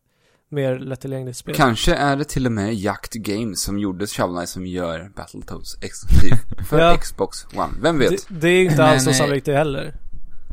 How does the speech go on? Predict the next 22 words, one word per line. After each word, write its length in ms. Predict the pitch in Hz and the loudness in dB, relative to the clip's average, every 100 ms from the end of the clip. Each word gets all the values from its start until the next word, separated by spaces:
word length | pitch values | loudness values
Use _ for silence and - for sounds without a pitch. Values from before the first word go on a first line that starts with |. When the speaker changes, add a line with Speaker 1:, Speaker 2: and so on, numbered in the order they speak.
| - | -6
Speaker 3:
jag, 400 | 107 117 120 104 - - | -2 0 0 -2 -6 -6
alltså, 500 | 110 - 117 98 - - - - - - | -4 0 0 -2 -6 -12 -14 -2 2 2
skulle 280 | - 123 123 | 0 -2 -2
det 60 | 127 | -2
nu 100 | 117 | 0
vara 160 | 107 | 0
Rare 360 | 113 127 87 78 | 2 2 0 -2
som 160 | 82 | -8
gör 140 | 80 73 | -8 -8
det? 200 | - 92 - - - - - _ - - - | -10 -14 -18 -20 -20 -20 -20 _ -20 -20 -18
Eh, 500 | 82 85 80 80 78 85 - - - | -10 -8 -8 -8 -10 -10 -12 -14 -12
det 180 | 101 98 | -8 -6
tror 160 | 101 | -4
jag 60 | 90 | -6
absolut 300 | - 92 85 | -6 -8 -8
inte. 340 | - - - - | -12 -14 -16 -12
Speaker 2:
Nej, 260 | 104 104 | -6 -4
de 120 | 101 104 | -6 -8
kan 180 | 110 | -8
bara 100 | 92 | -6
göra 100 | 87 | -6
sportspel. 640 | 85 - 92 - - 92 | -8 -12 -14 -14 -14 -14